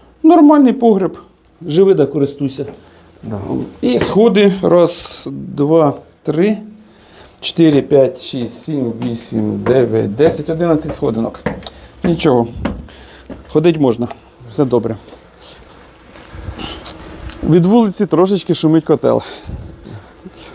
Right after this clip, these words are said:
Speaker 1: У чоловіка ще опалення цікаве, щас покажу вам. Ну що, ход-, ходім до будинку?
Speaker 2: Так,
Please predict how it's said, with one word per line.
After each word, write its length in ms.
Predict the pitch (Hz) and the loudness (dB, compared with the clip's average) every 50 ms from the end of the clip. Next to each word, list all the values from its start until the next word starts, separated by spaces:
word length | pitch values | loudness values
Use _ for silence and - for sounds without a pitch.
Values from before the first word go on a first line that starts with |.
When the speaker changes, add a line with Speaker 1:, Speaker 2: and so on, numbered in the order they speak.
| - - | -2 2
Speaker 1:
У 120 | 170 170 | 2 2
чоловіка 480 | 160 - 185 180 180 180 175 - 175 160 | 4 4 4 4 6 4 4 4 2 0
ще 420 | - - 170 156 151 147 135 139 123 - - | 2 2 4 4 4 4 2 0 -2 -6 -6
опалення 500 | 160 165 151 - 202 180 156 139 131 123 | -4 -4 -2 0 2 2 4 4 2 2
цікаве, 380 | - 143 - - 127 120 117 117 | 0 -2 -2 0 0 0 0 0
щас 140 | 135 120 | -4 -6
покажу 380 | - - 123 - 135 123 127 123 | -6 -6 -6 -4 -4 -2 -2 -2
вам. 180 | 117 120 120 107 - - - - - - - - - - | -2 -2 -2 -4 -8 -18 -20 -20 -20 -20 -20 -18 -8 -2
Ну 100 | - 214 | 0 0
що, 180 | 202 - 185 147 | 2 2 2 2
ход-, 260 | 202 196 185 - 180 | 2 0 0 -2 -2
ходім 260 | - 233 208 233 226 | -2 0 2 2 2
до 80 | 220 226 | 2 2
будинку? 420 | 202 240 214 269 226 - 143 131 - - - - - - - - - - - - | 2 2 2 2 0 0 -2 -4 -6 -6 -20 -20 -20 -20 -20 -20 -20 -20 -14 -6
Speaker 2:
Так, 180 | - 190 190 | -4 -4 -4